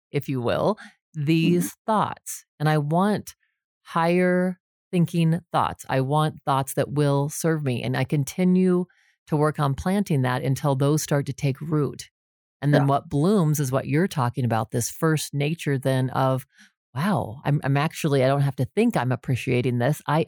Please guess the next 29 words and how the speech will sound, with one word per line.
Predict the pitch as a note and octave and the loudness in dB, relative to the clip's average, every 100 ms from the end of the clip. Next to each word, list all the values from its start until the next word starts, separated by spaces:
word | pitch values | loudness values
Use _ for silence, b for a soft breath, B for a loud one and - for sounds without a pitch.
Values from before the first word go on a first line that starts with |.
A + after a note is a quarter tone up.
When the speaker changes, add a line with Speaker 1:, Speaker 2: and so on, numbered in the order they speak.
| - | 0
Speaker 1:
am | E3 F#3 | 2 2
appreciating | B2 - A#2 - A2+ - - | 2 -2 -6 -2 -2 -2 -4
this." | - - - _ _ | -8 -10 -16 _ _
Speaker 2:
Yes, | C#3+ B2+ - | 2 2 2
it, | - C3+ A2 | 0 2 2
it, | C3+ A#2+ - - | 2 0 -2 -4
uh, | C#3+ | -4
so | - - D#3+ C3 | -2 2 2 2
exciting | B2+ - C#3+ D#3 C#3+ B2+ | 0 0 2 2 2 2
things, | A#2 D3 D3+ C3 A2 A2 - - _ _ - | 2 2 2 2 0 -4 -10 -18 _ _ -4
uh, | G#2+ | -2
the, | G#2 G#2 A#2 A#2 A2 - - _ _ _ _ _ _ _ - C#3+ | -2 -2 2 4 4 2 -6 _ _ _ _ _ _ _ -8 -2
in | C#3+ B2+ | 4 6
my | A#2+ | 6
experience, | A#2+ - B2 A#2+ b _ _ _ _ _ _ B2 | 4 2 2 0 b _ _ _ _ _ _ 0
the | A#2+ - | 0 0
first | F#3+ B3+ - | 0 2 2
reaction | G#2+ F#2+ - G2 | 2 2 0 2
to | G#2 | 2
'em | F#2 | 2
is, | G#2 - _ A3 | 0 -6 _ 0
"Oh, | G3+ | 2
that's | D#3+ - | 2 0
exciting." | - F3 A3+ F3 - _ _ _ - | 0 0 0 -2 -8 _ _ _ -20
<laughs> | - - - | -20 -20 0
You | C#3 | 2
know, | - | 2
instead | D#3 B2+ - D#3 C#3 | 0 0 0 2 4
of, | C3 | 2